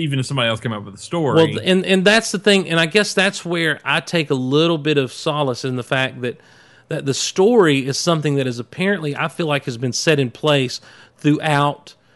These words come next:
Speaker 2: the, the, the incarnation
Speaker 1: The
Speaker 2: of
Speaker 1: scope
Speaker 2: these
Speaker 1: of these
Speaker 2: movies.
Speaker 1: films.
Speaker 2: Yeah.
Speaker 1: Yeah.
Speaker 2: Mm-hmm. And so, and so I think that,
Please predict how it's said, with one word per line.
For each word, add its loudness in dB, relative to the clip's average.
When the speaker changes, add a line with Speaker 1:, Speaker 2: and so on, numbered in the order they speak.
Speaker 2:
the, 2
the, 0
the 0
incarnation 2
Speaker 1:
The 6
Speaker 2:
of 2
Speaker 1:
scope 2
Speaker 2:
these 2
Speaker 1:
of 0
these 6
Speaker 2:
movies. 2
Speaker 1:
films. -6
Speaker 2:
Yeah. 2
Speaker 1:
Yeah. -8
Speaker 2:
Mm-hmm. -8
And -4
so, 2
and -6
so -2
I 2
think -2
that, -2